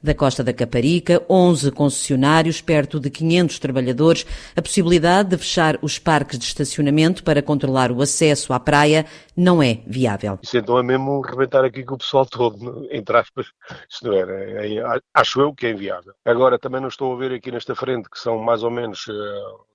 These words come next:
Speaker 2: quatro quilómetros, quatro quilómetros e meio, não estou a ver aqui agentes, eh, em quantidade para poder fazer esta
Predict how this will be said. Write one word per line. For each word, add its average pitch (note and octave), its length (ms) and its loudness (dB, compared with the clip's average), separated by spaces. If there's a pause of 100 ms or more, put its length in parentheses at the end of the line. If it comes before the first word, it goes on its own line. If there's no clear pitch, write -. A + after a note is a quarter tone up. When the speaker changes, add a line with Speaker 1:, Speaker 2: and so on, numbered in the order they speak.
Speaker 2:
quatro - 300 0
quilómetros, A#2 460 -2
quatro A#2 200 -6
quilómetros G#2+ 360 -8
e - 20 -8
meio, B2 340 -6 (640)
não A#2+ 120 -4
estou B2 180 -6
a - 20 -4
ver A#2+ 160 -2
aqui C3+ 480 -10
agentes, C#3 480 -6
eh, D3 1700 -8
em C#3+ 120 2
quantidade B2+ 640 2
para C3+ 140 -10
poder B2 260 -6
fazer B2+ 300 -8
esta B2 420 -4